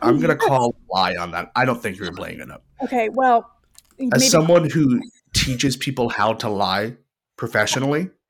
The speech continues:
Speaker 2: That's a great point.
Speaker 1: you know, I, I'm just
Speaker 2: Mm-hmm.
Speaker 1: saying.
Speaker 2: It's a solid point. You're right. Maybe I'm just saying that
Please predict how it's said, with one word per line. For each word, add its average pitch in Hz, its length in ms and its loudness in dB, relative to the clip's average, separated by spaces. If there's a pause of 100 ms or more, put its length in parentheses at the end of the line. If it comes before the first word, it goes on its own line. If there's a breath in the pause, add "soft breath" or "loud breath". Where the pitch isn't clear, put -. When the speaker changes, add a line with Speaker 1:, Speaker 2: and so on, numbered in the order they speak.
(160)
Speaker 2:
That's - 180 -6
a 320 40 -2
great 277 420 -10
point. 320 340 -12 (140)
Speaker 1:
you 123 160 -2
know, 117 420 -2 (100)
I, 107 140 -4 (120)
I'm 117 140 0
just - 240 2
Speaker 2:
Mm-hmm. 117 160 0
Speaker 1:
saying. 95 120 -12
Speaker 2:
It's - 100 -18
a 214 100 -14 (120)
solid 220 460 -4
point. 202 260 -12
You're 240 100 -6
right. 220 220 -2
Maybe 233 560 -6
I'm 226 220 -6
just 233 300 -6
saying 214 280 -10
that 202 280 -10